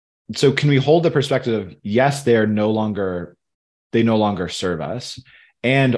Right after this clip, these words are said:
also they deserve love. They deserve divine love because they showed up. They were here to keep us safe. They, and if, if, if we're all divinity, then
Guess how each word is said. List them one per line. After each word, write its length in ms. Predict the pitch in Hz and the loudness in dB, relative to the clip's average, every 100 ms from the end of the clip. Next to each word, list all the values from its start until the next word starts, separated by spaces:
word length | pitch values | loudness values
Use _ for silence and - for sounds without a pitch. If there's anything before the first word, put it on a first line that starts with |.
| - | 2
also 920 | 113 143 139 113 110 98 95 98 95 _ _ _ _ | 4 4 2 -2 -2 -2 -2 -4 -10 _ _ _ _
they 200 | 110 127 | 0 0
deserve 680 | 123 117 104 139 131 110 - | 2 0 2 2 2 0 -6
love. 560 | 92 92 98 151 98 85 | -12 -4 0 2 2 -2
They 120 | 113 | 0
deserve 460 | 120 123 123 135 120 | 2 2 2 2 0
divine 400 | 113 104 113 117 | -4 -2 -2 0
love 200 | 139 127 | 0 0
because 260 | 110 120 | -4 -4
they 120 | 110 104 | -4 -4
showed 520 | - - 139 139 127 | -4 0 2 2 2
up. 320 | 131 110 - | 0 -2 -4
They 100 | 110 | -4
were 140 | 107 | -4
here 440 | 92 - 170 180 127 | -6 -4 0 2 2
to 120 | - | 0
keep 240 | 101 - 113 | -6 -4 -4
us 160 | 104 | -4
safe. 380 | - 98 69 - | -4 -6 -6 -8
They, 360 | - 110 98 107 - | -2 -2 -2 -12 -6
and 400 | 110 113 110 92 - - _ | -2 0 0 -4 -16 -20 _
if, 300 | 117 117 - | -2 -2 0
if, 280 | 117 117 - | 0 0 -4
if 180 | 113 110 | -4 0
we're 180 | 120 107 | 0 2
all 280 | 101 117 135 | 4 4 4
divinity, 640 | 117 98 95 85 85 113 | 2 -2 -4 -4 -2 -2
then 360 | 131 123 117 | 0 0 0